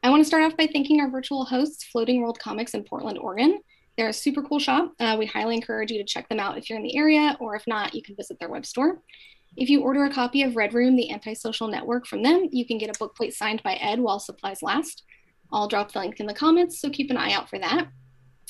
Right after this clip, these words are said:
Um, before we begin, please note, uh, while you can see and hear Ed and Jim,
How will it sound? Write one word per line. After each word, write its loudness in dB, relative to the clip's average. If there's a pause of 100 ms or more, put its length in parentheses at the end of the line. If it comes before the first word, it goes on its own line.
(220)
Um, 6
before 4
we 4
begin, 4
please -2
note, 0 (100)
uh, -4
while 0
you 0
can 2
see -2
and -2
hear -4
Ed -6
and -8
Jim, 4